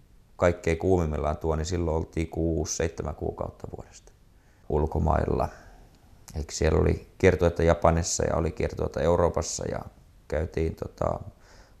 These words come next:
Pohjois-Amerikassa ja ollaan oltu, Japanissa oltu pari kertaa ja, ja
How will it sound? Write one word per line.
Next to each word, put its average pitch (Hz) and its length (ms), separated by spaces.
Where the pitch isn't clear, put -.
Pohjois-Amerikassa - 880
ja 80 80
ollaan 78 140
oltu, - 180
Japanissa 92 440
oltu 80 320
pari 104 200
kertaa 90 360
ja, 82 260
ja 82 140